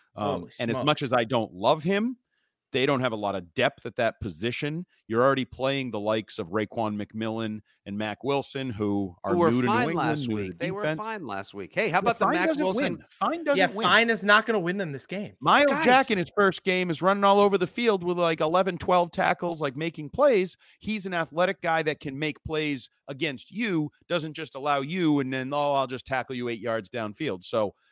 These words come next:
Speaker 1: I,
Speaker 3: Bigger
Speaker 1: I would be a
Speaker 3: revenge.
Speaker 1: little
Speaker 3: Who's
Speaker 1: bit
Speaker 3: the
Speaker 1: alarmed.
Speaker 3: revenge game? The Myles Jack revenge game for the twenty seventeen A F C Championship? <laughs>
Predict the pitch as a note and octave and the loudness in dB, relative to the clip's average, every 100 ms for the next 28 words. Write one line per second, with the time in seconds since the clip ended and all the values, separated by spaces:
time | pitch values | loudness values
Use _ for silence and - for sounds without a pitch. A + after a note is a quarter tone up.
0 | _ - G#2+ E3 D#3+ G#3 D#3 E3+ D3+ D3+ | _ -12 -4 2 4 4 2 2 2 0
1 | - G#3 G3+ F3 D3+ F3+ F3+ C#3 D3 C3+ | 2 2 2 2 4 4 2 -2 -6 -6
2 | - C3+ D3 D#3+ D3+ D#3 D#3 C#3+ B2 D3 | -12 -4 0 0 0 0 0 -2 -2 -4
3 | C#3+ D3 D3+ D3 B2 B2 C3 C3 B2+ C3 | -4 -4 -6 -8 -12 -10 -8 -10 -8 -10
4 | B2 C3 B2+ B2+ - A#2+ - B2 C#3+ C#3+ | -8 -8 -6 -6 -6 -8 -6 -8 -6 -8
5 | - F3+ - _ | -8 -10 -14 _